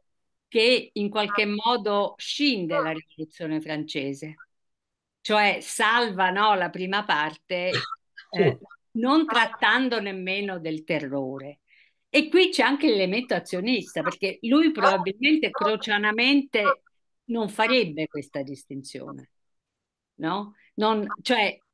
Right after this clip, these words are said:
Speaker 1: esaminerebbe tutta intera la rivoluzione, ed è quello che in parte fa, ma si sente questo sforzo trasformativo, li-,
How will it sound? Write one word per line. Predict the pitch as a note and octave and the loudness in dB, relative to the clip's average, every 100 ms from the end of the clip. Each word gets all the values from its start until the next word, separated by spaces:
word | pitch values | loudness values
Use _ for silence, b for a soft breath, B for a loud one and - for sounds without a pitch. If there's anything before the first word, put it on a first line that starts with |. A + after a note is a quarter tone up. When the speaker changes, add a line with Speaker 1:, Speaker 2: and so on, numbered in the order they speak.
| _ _ | _ _
Speaker 1:
esaminerebbe | A3+ G#3 A3+ A3+ B3 B3 B3 D4 C4+ A#3 | -2 0 2 2 2 4 4 4 4 2
tutta | A#3 C4 - A3 | 0 -4 0 0
intera | A3+ - B3 F#3+ E3 D#3+ | 0 2 4 4 2 -2
la | D#3 | -2
rivoluzione, | D#3 D#3 D3+ D3 C3+ - D#3 C3+ C#3+ D3 - _ | -4 -6 -8 -10 -14 -10 -8 -6 -6 -8 -14 _
ed | B3 C#4+ | 2 2
è | - | 2
quello | G3 A3+ A#3+ | 2 4 2
che | F3+ | 0
in | E3+ E3+ | -2 -2
parte | E3 E3 - E3+ | -2 -2 -6 -4
fa, | D#3+ D3 | -2 -2
ma | F#3+ G#3 | -2 -4
si | G#3 A#3+ | -4 -8
sente | A#3 D#4 C4 - F3+ | 0 2 2 -2 -4
questo | F3 - E3 | -4 -8 -10
sforzo | - - G3+ G#3 G3 - F#3 F3+ B B B | -10 -2 2 2 -2 -2 0 0 B B B
trasformativo, | - G#3 G3 - G#3 G3+ G3 G3 A3+ G#3+ E3+ D3+ D3+ | -2 -2 -2 -6 -4 -2 0 -2 -2 -4 -4 -2 -2
li-, | D#3+ F#3 | -2 -4